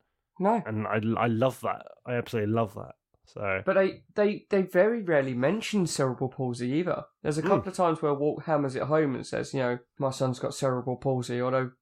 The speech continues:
Speaker 1: Bryan Cranston has a unique pronunciation of that word.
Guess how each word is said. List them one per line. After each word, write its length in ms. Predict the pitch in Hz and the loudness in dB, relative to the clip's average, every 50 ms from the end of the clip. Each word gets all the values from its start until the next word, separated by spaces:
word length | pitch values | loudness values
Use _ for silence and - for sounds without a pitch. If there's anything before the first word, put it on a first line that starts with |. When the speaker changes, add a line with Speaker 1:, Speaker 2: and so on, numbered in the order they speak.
| _ - | _ -2
Speaker 1:
Bryan 220 | - 139 135 131 | 0 2 2 2
Cranston 400 | 131 147 139 131 - - 135 120 | 2 2 0 0 0 -2 -4 -4
has 180 | 127 127 117 127 | -4 -4 -4 -4
a 20 | |
unique 400 | 123 131 131 127 123 - - - | -4 -2 0 0 0 -2 -4 -6
pronunciation 720 | - - 131 123 120 - - 139 131 131 127 - - 120 | -4 -2 0 0 0 0 0 0 0 0 0 -2 -4 -6
of 160 | - - - - | -6 -6 -6 -6
that 180 | 127 117 - | -4 -4 -2
word. 280 | 117 123 123 131 131 | 0 0 0 0 -2